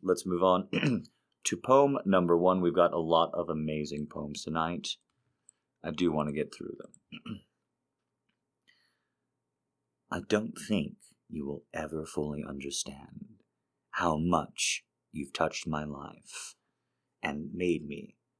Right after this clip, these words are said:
who I am. I don't think you could ever know just how truly special you are, that even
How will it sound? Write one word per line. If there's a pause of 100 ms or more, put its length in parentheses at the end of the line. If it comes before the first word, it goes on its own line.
(460)
who (540)
I
am. (1600)
I
don't
think
you
could (100)
ever
know
just
how
truly
special
you
are, (720)
that (100)
even